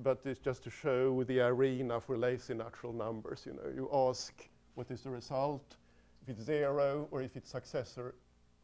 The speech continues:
of B, then you need to know the result of B, and this is an opponent question, which will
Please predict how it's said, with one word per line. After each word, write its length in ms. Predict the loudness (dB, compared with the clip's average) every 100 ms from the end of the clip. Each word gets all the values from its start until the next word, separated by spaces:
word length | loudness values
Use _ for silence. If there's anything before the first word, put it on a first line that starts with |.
| -12
of 180 | -10
B, 300 | -6 -4 -4
then 220 | -4 -4 -4
you 80 | -8
need 180 | -10
to 60 | -10
know 120 | -10
the 80 | -10
result 380 | -12 -8 -8 -8
of 80 | -10
B, 180 | -8 -8
and 100 | -8
this 160 | -14
is 100 | -16
an 80 | -14
opponent 480 | -10 -8 -8 -10 -10
question, 420 | -8 -8 -10 -14 -14 _ _ _
which 180 | -18 -10
will 120 | -8